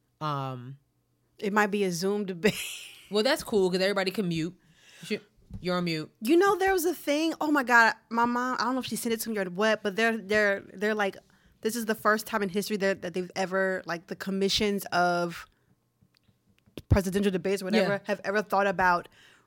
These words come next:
Speaker 2: rearranging the laws or whatever
Speaker 1: Mm-hmm.
Speaker 2: so that they can mute mics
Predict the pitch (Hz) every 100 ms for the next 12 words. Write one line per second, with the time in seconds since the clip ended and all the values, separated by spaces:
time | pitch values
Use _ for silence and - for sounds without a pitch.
0 | _ 196 214 226 208 220 208 208 185 180
1 | 190 214 226 208 180 190 285 302 233 226
2 | 214 202 202 196 185 190 202 220 180 180
3 | 185 196 220 -